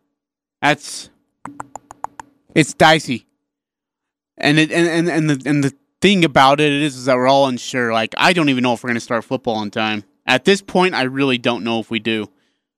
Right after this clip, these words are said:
'Cause it's, it's, it's, it's fifty fifty.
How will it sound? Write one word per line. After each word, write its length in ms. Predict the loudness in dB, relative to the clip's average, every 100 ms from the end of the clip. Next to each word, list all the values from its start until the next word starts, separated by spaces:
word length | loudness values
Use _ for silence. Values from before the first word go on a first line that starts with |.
| _ _ _ _ _ _ _
'Cause 280 | 0 0 2
it's, 200 | 0 0
it's, 280 | -4 -4 -2
it's, 880 | 0 0 -2 -14 -12 -14 -14 -14 -6
it's 240 | -4 -4
fifty 360 | -4 -4 -2 -6
fifty. 480 | -4 -4 -4 -8 -16